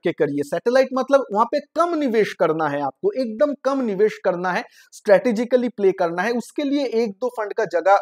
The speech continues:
बचा के रखिए, बस उतना ही। ये ऑप्शनल है, ये जो मैं बोल रहा हूं, अभी, अभी बहुत सारा लोग मुझे क्वेश्चन करने लगेंगे, "तो ये सैटेलाइट के लिए क्या-क्या चूज़ करना है?" नहीं, ये करना नहीं है, ये ऑप्शनल है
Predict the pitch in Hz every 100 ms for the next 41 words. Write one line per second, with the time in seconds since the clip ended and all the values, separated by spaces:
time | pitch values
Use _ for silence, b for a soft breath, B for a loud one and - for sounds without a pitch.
0 | - 160 - 190 196 170 143 - 196 220
1 | 185 - 202 - 196 175 131 - B B
2 | 170 208 302 208 175 - - 247 233 165
3 | 127 _ _ - 151 233 240 262 247 165
4 | 170 185 190 175 214 - 208 _ 160 156
5 | 202 151 175 - 202 190 196 185 - 202
6 | 160 - 208 185 175 180 170 175 180 190
7 | B B - 202 180 202 185 151 185 185
8 | 196 190 185 175 165 185 175 190 - 185
9 | 196 220 214 311 208 - - 208 220 170
10 | 190 247 233 269 294 285 196 - 254 262
11 | 254 156